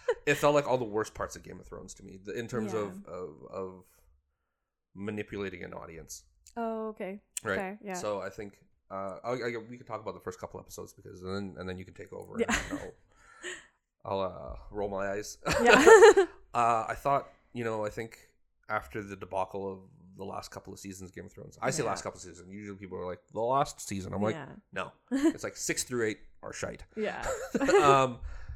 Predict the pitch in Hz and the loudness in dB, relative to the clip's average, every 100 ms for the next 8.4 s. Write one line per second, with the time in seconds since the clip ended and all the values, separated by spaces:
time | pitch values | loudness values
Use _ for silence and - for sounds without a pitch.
0 | - - - 131 123 127 123 131 135 120 | -14 -8 2 4 4 2 0 0 0 -2
1 | 113 101 113 - 104 101 98 - 98 95 | -4 -6 -6 0 2 2 0 -4 -6 -4
2 | 95 92 92 - 98 95 95 92 104 107 | -4 -6 -14 -14 -12 -8 -6 -6 -4 -2
3 | 117 104 98 - - - - 214 185 185 | -4 -6 -12 -12 -18 -20 -12 -8 -8 -10
4 | 180 185 - _ - _ _ _ - 101 | -14 -16 -20 _ -20 _ _ _ -18 -10
5 | 104 95 98 117 - 101 95 95 95 92 | -6 -6 -6 -8 -4 -6 -4 -6 -6 -6
6 | 92 104 110 101 104 113 117 117 95 101 | -6 -8 -8 -14 -12 -8 -6 -6 -6 -8
7 | - - - 78 95 - 117 98 90 - | -8 -16 -14 -14 -14 -12 -8 -8 -10 -16
8 | - - 87 - | -18 -16 -18 -20